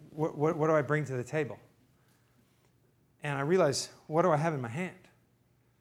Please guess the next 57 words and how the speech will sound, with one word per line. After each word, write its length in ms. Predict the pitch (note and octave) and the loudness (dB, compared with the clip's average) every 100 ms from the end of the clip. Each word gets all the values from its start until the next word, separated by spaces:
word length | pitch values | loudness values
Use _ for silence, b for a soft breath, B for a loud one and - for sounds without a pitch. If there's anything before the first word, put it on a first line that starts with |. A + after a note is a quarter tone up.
| b b b | b b b
And 140 | F#3 E3 | -4 0
oftentimes 680 | F3 G#3+ A#3 G3+ F#3 F3+ C#3 | 4 4 2 -2 0 -2 0
we 140 | E3+ | -2
think, 220 | F3 F#3 | -2 -4
"I 120 | E3+ E3 | 0 2
need 240 | E3+ F3+ | 2 2
to 60 | D#3 | 0
get 160 | D3+ | 2
a 40 | C3+ | 2
seminary 360 | F#3 F3 E3 | 2 2 2
education, 600 | D3 C3 F3+ E3+ E3 C#3+ | 0 0 0 2 0 -4
I 80 | C3+ | -2
need 160 | D3+ D3+ | -2 -2
to 60 | |
have 340 | C#3 C#3+ B2 - B | 0 2 0 -4 B
resources, 580 | D#3 E3 - D#3 C#3+ C#3 | 0 0 2 2 2 -2
and 100 | C3 | -2
I 120 | C#3 | -2
need 200 | D#3+ G3+ | 0 0
all 360 | - F3+ G#3 A3 | 2 4 6 4
these 400 | F3 G#3 F#3+ - | 2 2 2 0
things 420 | - G#3 F#3 C#3+ | 0 2 2 0
in 80 | D#3+ | 0
order 400 | E3 E3 E3+ - | 0 0 -2 -6
for 140 | - D#3+ | -6 -4
me 160 | E3+ | -2
to 60 | D#3+ | -4
be 120 | D3+ | -6
commissioned 580 | - F3 E3+ A3+ C4 A#3+ | -6 -2 0 0 0 -2
to 80 | G3+ | 0
go 220 | E3+ D#3+ | 2 2
do 280 | C3 E3 G#3+ | 0 0 2
whatever 240 | F#3+ F3+ | 4 2
God's 280 | D3+ E3+ E3 | 2 0 0
called 180 | - E3+ | 0 -2
me 80 | E3 | -2
to 160 | E3 | -4
do." 60 | - B B | -8 B B
And 80 | D#3 | -4
that's 160 | D#3 | -2
not 140 | F3 C#3+ | -2 0
how 140 | D#3+ | 0
he 80 | D#3+ | 0
works. 480 | G#3 A3+ - - - b b | 2 2 0 -10 -14 b b
He 60 | - | -4
says, 180 | - C#3 | -4 0
"What's 220 | G3 G#3 | 2 4
in 100 | A3+ | 2
your 120 | E3+ | 0
hands?" 680 | A#2 F#3 G#3+ C#3 - - - _ _ _ b b b | -2 0 0 -2 -10 -16 -16 _ _ _ b b b
And 80 | D#3+ | -2
in 100 | C#3 | 2
Judges 320 | F#3+ F#3+ - | 4 4 2
chapter 220 | G3 E3+ | 0 0
three, 220 | - G#3 | -2 0
verse 200 | F3+ E3 | 2 0
thirty-one, 520 | - F3+ E3 F3+ F3 | 0 -2 0 2 2